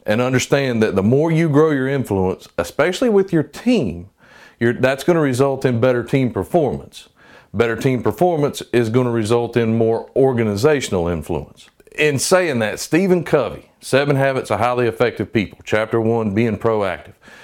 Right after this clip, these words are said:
It's a great book. Read it if you get a chance. But he does an excellent, excellent job of explaining what we're talking about as far as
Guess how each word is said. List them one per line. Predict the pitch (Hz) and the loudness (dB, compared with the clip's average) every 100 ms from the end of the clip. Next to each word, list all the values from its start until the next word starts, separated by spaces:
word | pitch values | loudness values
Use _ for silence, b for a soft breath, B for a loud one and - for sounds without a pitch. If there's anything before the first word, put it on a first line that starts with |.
| B B | B B
It's | 107 104 | -4 -2
a | |
great | 95 104 135 147 | -2 0 0 0
book. | 143 143 - - | 0 0 -2 -10
Read | - 117 117 | -2 0 2
it | 120 | 0
if | 117 | 0
you | 113 | 0
get | 120 | 0
a | 110 | 0
chance. | 123 120 113 - _ B B B B B - | -2 -2 -4 -12 _ B B B B B -2
But | 139 120 | 0 2
he | 220 | 2
does | 262 185 | 2 2
an | 127 101 _ - | 0 -4 _ -4
excellent, | 180 160 - 104 90 - | -2 -2 -4 -4 -4 -2
excellent | - 151 - 127 101 | -2 -2 -2 -4 -2
job | 117 123 104 92 | 0 0 0 -2
of | 101 95 | -2 -2
explaining | - - - 160 139 110 95 92 90 b b b | -6 -6 -2 0 0 0 -2 -4 -8 b b b
what | 120 127 | 0 2
we're | 123 | 2
talking | 117 147 127 | 0 0 0
about | 113 110 104 | 2 2 0
as | 98 | -2
far | - 131 | 0 0
as | 110 | 0